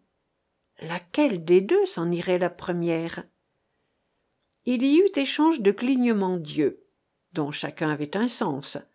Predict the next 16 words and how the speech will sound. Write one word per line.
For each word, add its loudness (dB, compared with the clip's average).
quelque -8
chose 2
comme -4
une -2
négociation -4
silencieuse. -2
Puis -2
madame 2
Aubanon 2
sortit -2
la 0
première, -4
reconnaissant 0
ainsi -4
ses -6
torts -6